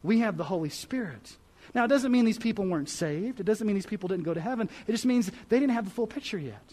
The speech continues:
They weren't in the new covenant until Christ had instituted that. So, let's go back to verse one for just a moment. Now, faith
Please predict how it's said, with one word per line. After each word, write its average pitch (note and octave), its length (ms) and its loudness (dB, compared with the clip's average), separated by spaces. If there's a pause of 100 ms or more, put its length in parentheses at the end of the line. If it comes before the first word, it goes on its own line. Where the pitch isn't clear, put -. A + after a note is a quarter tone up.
(520)
They B3+ 120 6
weren't C#4 200 8
in B3 60 8
the A#3+ 60 6
new B3 220 6
covenant A#3+ 540 -4
until F#3+ 240 -2
Christ G#3+ 380 -2
had G3 100 -2
instituted F#3+ 500 -8
that. A#2+ 180 -16 (1300)
So, D#3+ 320 -2 (2000)
let's - 120 -20
go A3+ 80 -6
back G3+ 180 -2
to F3 60 -10
verse E3 200 -8
one E3+ 260 -4
for B2 120 -12
just B2 160 -14
a A#2 60 -8
moment. G#2+ 240 -12 (2500)
Now, D#3 100 -2
faith C#3+ 680 -4